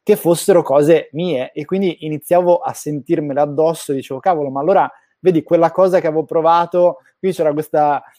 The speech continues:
immersione totale, e, e, che è una cosa che fa abbastanza paura, quindi diciamo che in certi, in certi contesti non vorrei che poi ci fossero queste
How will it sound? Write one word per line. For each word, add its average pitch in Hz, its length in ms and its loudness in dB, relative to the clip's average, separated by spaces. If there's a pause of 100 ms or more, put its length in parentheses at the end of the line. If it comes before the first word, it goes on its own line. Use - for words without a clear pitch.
(120)
immersione 160 1040 -2
totale, 139 800 -2
e, 143 160 -16
e, 147 240 -18
che - 80 -8
è 160 40 -4
una 156 120 -6
cosa 160 200 -2
che 151 60 -10
fa 135 120 -8
abbastanza 131 420 -8
paura, 131 260 -4
quindi 147 240 -8 (280)
diciamo 170 280 0
che 160 280 -2
in 147 180 -10
certi, 151 840 0
in 139 100 -12
certi 160 280 0
contesti 165 500 -2
non 147 200 -2
vorrei 151 400 4
che 139 120 -4
poi 147 420 2
ci - 100 -20
fossero 143 380 -4
queste 131 440 -4